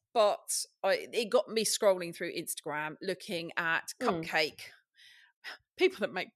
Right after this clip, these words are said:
Speaker 1: beautiful cupcakes. And, uh, so anyway, and I've heard of this lady before. Um, it's Cakes by Jane Taylor. So it's all one word, Cakes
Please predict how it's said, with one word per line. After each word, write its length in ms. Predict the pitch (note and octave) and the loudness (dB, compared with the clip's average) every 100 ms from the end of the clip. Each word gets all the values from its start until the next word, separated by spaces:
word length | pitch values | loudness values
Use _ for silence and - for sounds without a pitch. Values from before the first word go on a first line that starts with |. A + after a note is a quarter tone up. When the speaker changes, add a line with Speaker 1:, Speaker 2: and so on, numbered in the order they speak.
| _ | _
Speaker 1:
beautiful 540 | B3 B3+ A#3+ A3+ - D3+ | 4 6 4 -2 -12 -10
cupcakes. 760 | F#3 - - D#3+ - - - - - - _ | -10 -10 -10 -10 -8 -12 -14 -16 -18 -18 _
And, 540 | G3 F#3+ F#3+ F#3+ F#3+ G3+ | 2 2 0 -4 -2 4
uh, 300 | F#3 F#3 - | 6 4 4
so 180 | C4 | 4
anyway, 440 | A#3+ C4 B3+ A3 A3 - - - | 4 2 2 0 0 -8 -18 2
and 140 | A3+ B3+ | 8 8
I've 100 | C4+ | 8
heard 180 | D#4 F#4+ | 6 6
of 80 | |
this 160 | C4+ - | 0 -2
lady 220 | F#3 E3+ | -2 -2
before. 500 | E3+ - A#3 F3 E3 - _ - | -10 -2 0 0 -4 -8 _ -2
Um, 280 | G3 G3 G3+ | 0 0 0
it's 240 | B3 - - | -6 -4 -6
Cakes 680 | - - F4 F#4+ - - - _ | -4 0 0 0 -6 -8 -8 _
by 260 | A#3 A#3 A#3 | -2 0 -2
Jane 460 | - A3 A3 A3+ | -2 0 0 -2
Taylor. 600 | A3 - A3 F#3 D#3 C#3+ - _ - | -6 -2 -2 -2 -4 -6 -10 _ -12
So 160 | - | -8
it's 160 | F#3+ - - | -8 -8 -4
all 400 | C#4 D4+ D4+ B3+ | 0 0 0 0
one 300 | A#3 A#3 F3 | 0 -2 -2
word, 360 | E3 C#3 D3 - | -2 -2 -4 -6
Cakes 460 | A3+ A3+ - - | -6 -6 -8 -12